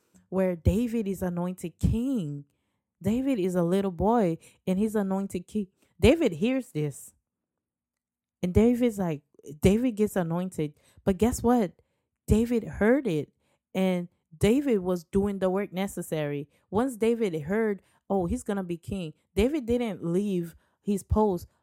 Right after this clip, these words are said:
but he remained faithful. He remained faithful in worshiping God. He remained faithful in serving God. He didn't just say, "Oh, I'm gonna be king. I don't need God no more."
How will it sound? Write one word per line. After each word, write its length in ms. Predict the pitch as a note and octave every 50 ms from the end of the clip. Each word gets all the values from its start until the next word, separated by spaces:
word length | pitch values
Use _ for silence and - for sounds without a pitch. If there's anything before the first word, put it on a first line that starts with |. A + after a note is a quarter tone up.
| _ _ _ -
but 260 | F#3+ G3 G3+ F3+ - -
he 240 | D#3+ E3 A#3 C4 C4+
remained 640 | C4+ C4 B3 A3 F#3 F#3 G3 G#3+ A3+ A3+ A3 G#3 G3
faithful. 400 | - - G#3+ A3+ A#3+ - - G#3
He 140 | F#3 F#3+ G#3
remained 560 | A3+ A#3 A3+ G#3 G3 G3+ G#3 G#3+ G#3+ G#3+ G3+ _ _ _ _
faithful 460 | - A#3 A3+ A#3+ B3 - A#3 G#3+ F#3+
in 180 | - F3+ F3+
worshiping 480 | F3 F#3 G3+ G#3 - A3+ G#3 G3+ G3 F3+
God. 280 | F3 F3 E3+ D#3+ D#3 E3+
He 120 | F3+ G#3+
remained 380 | A#3 A#3+ A#3 A3+ A3 G#3+ G3+ -
faithful 380 | - G#3+ A#3+ A#3+ - - F#3+
in 100 | F3+ F3
serving 420 | - - - G3 G3+ G3+ G3 F#3 F3
God. 400 | F3 F3 F#3 F#3 E3+ D#3+ D#3 D#3+ _ _ _ - - _ _
He 120 | - A#3+
didn't 200 | A#3+ A#3+ A#3+ A#3+
just 140 | A#3+ A#3 -
say, 120 | A#3 G#3
"Oh, 160 | F#3+ - F#3 F#3+
I'm 120 | G#3+ C4
gonna 100 | C4+ A#3
be 140 | G3+ F#3+ E3+
king. 300 | - - F#3+ F3+ E3+ C#3+
I 60 | E3+
don't 180 | G3 G#3 G#3 G3+
need 140 | F#3+ F3
God 180 | - D#3+ D#3+ D#3+
no 160 | D#3+ D3+ C#3+
more." 320 | D3+ D3+ C#3 B2+ - B2+